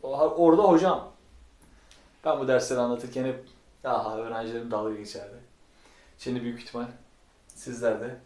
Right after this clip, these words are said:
oradan diyorsunuz "Acaba?" diye. Dediğim gibi arkadaşlar ders bitince herkes bir güzel abdest alıyor. Bir kelime-i şehadet getirsin. Teşekkür ediyorum. Herhalde akla takılan bir şey yoktur. Varsa da bana yazabilirsiniz.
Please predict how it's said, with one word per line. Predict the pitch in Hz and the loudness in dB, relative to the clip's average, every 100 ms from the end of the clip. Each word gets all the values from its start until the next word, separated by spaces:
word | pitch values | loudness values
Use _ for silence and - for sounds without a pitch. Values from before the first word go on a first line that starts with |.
| _ _ | _ _
oradan | 117 110 123 120 | -4 -4 -4 -6
diyorsunuz | 120 120 117 101 | -8 -8 -8 -6
"Acaba?" | 107 107 101 101 101 | -4 -4 -6 -8 -8
diye. | 131 - - _ _ _ _ _ _ _ _ _ - _ _ _ _ - | -12 -16 -20 _ _ _ _ _ _ _ _ _ -20 _ _ _ _ -8
Dediğim | 127 127 123 | -4 -2 -2
gibi | 110 | -2
arkadaşlar | 107 107 110 160 135 | -2 -4 -6 -4 -2
ders | 117 110 | -2 -2
bitince | - 110 117 151 | -10 -10 -8 -8
herkes | 139 101 123 151 - - | -6 -8 -10 -12 -12 -14
bir | |
güzel | 123 113 107 | -14 -8 -6
abdest | 110 123 117 - | -6 -6 -8 -6
alıyor. | 101 117 151 - - - - - - | -4 -4 -6 -8 -18 -20 -20 -20 -18
Bir | 127 | -10
kelime-i | 120 110 117 | -6 -4 -6
şehadet | 127 110 113 123 | -4 -6 -6 -10
getirsin. | 117 107 - 107 - _ _ | -14 -14 -14 -14 -18 _ _
Teşekkür | - 120 135 131 | -10 -6 -4 -2
ediyorum. | 139 127 135 147 | -2 0 0 2
Herhalde | 131 127 139 | 2 2 2
akla | 135 147 | 2 0
takılan | 147 147 143 143 | 0 2 2 0
bir | 143 | -4
şey | 156 | -4
yoktur. | 151 147 170 | -4 -4 6
Varsa | 147 151 156 156 | 8 8 6 2
da | 151 | 4
bana | 151 | 2
yazabilirsiniz. | 156 143 151 156 165 165 180 - - | -2 0 0 0 -2 -2 -6 -8 -14